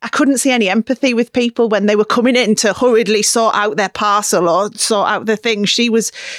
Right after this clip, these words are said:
really awkward with them and they were all a bit like, "Who is this woman?" Or even talking to staff, it just felt uncomfortable.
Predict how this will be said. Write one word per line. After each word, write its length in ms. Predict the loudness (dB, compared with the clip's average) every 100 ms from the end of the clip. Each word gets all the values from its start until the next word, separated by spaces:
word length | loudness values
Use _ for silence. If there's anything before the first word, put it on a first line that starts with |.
| -2
really 300 | 2 4 4
awkward 480 | 4 2 0 0 0
with 160 | 0 0
them 220 | 2 4
and 100 | 4
they 80 | 4
were 100 | 2
all 120 | 2
a 40 | 0
bit 140 | 0
like, 200 | -2 -4
"Who 180 | -4 -2
is 140 | -4
this 200 | -4 0
woman?" 320 | 2 4 4
Or 140 | 4 2
even 240 | 2 2
talking 380 | 2 -2 -2 -2
to 100 | -2
staff, 420 | -4 -2 -4 -4
it 140 | -6 -4
just 220 | -4 -2
felt 180 | -2 0
uncomfortable. 840 | -2 -2 -4 -4 -4 0 0 -2